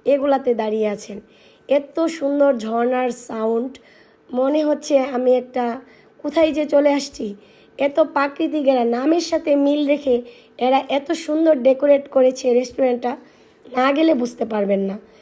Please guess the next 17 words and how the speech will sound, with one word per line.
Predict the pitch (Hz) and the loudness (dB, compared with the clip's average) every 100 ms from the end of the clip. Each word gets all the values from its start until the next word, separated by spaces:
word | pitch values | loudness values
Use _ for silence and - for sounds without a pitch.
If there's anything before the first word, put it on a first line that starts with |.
| _ _ | _ _
অনেক, | 262 311 339 339 | 4 6 4 4
অনেক, | 277 311 320 302 | 4 4 2 2
অনেক | 285 311 269 | 0 0 -2
বেশি | 277 254 | -4 -8
সুন্দর। | - 262 240 247 - - _ _ - | -4 -2 0 -2 -6 -18 _ _ -4
এবং | 285 311 339 359 | 0 4 4 2
যারা | 269 254 254 247 247 247 | 2 2 2 0 -2 -6
ছবি | - 277 302 349 | -2 0 2 0
তুলতে | 349 320 311 | -2 -4 -6
পছন্দ | 285 285 277 269 254 | -2 -2 -2 -2 0
করেন, | 262 247 269 - - _ _ | 0 -2 -2 -8 -20 _ _
তাদের | 262 285 277 330 269 | -2 0 0 0 2
জন্য | 320 330 320 330 | 2 4 2 2
একদম | 262 247 247 269 269 | -2 0 -2 -4 -6
পারফেক্ট | 330 339 339 330 320 | -2 -2 -2 -4 -4
একটা | 262 240 240 | -6 -6 -10
জায়গা। | 202 208 196 | -6 -6 -6